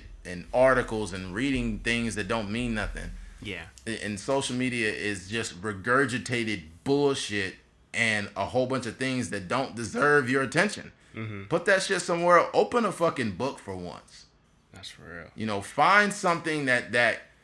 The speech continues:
Speaker 1: find something that will, that causes you to use your brain.
Speaker 2: Yeah.
Speaker 1: Facebook, you're not using your brain, you know? So figure out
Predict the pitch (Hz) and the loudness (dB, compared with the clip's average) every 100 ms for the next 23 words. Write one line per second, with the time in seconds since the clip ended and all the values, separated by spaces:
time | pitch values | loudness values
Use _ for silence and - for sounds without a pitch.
0 | _ - - 151 208 208 185 156 143 113 | _ -16 0 2 2 0 -4 -2 0 0
1 | 120 113 107 101 _ _ _ _ _ _ | -2 -2 -4 -8 _ _ _ _ _ _
2 | _ - - 131 127 156 160 151 139 147 | _ -16 -4 0 2 4 4 2 -2 -2
3 | 117 160 135 101 98 165 277 123 76 78 | 0 -2 -2 -2 4 4 4 0 -6 -18
4 | _ - 107 92 90 - _ _ _ _ | _ -12 -8 -8 -10 -18 _ _ _ _
5 | - 240 302 208 185 190 202 127 107 104 | -2 0 0 -2 -2 0 2 2 0 -4
6 | 98 90 87 92 98 120 147 - _ _ | -6 -6 -6 0 2 2 -2 -10 _ _
7 | _ - 110 113 127 143 135 - 123 117 | _ -12 -6 -2 0 0 -4 -4 -4 -4
8 | 107 - _ _ _ _ _ _ _ _ | -6 -14 _ _ _ _ _ _ _ _
9 | _ _ - 214 214 175 151 151 127 - | _ _ -2 0 4 6 8 10 8 4